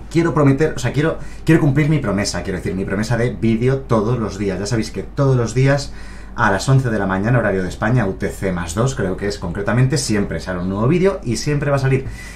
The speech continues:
Y siempre vais a tener todos los días un pequeño entretenimiento. Hoy, cierto, me ha quedado un poquito más corto, pero que sepáis que todos estos días estoy subiendo vídeos de, de mazos que me vais mandando. A veces los mazos son un poco malos, intentamos mejorarlos, es bastante complicado,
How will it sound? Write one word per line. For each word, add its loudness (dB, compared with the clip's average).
Y 2
siempre 4
vais 10
a 4
tener 2
todos 4
los 4
días 2
un 4
pequeño 2
entretenimiento. -4
Hoy, 4
cierto, 0
me -2
ha 0
quedado 4
un -2
poquito -2
más 0
corto, 0
pero 4
que 0
sepáis 2
que -2
todos 2
estos 2
días 2
estoy 0
subiendo 2
vídeos 2
de, -2
de -4
mazos 2
que -2
me 0
vais 2
mandando. 4
A 0
veces 2
los 4
mazos 4
son 2
un -2
poco -4
malos, 4
intentamos 0
mejorarlos, 0
es -8
bastante -4
complicado, -2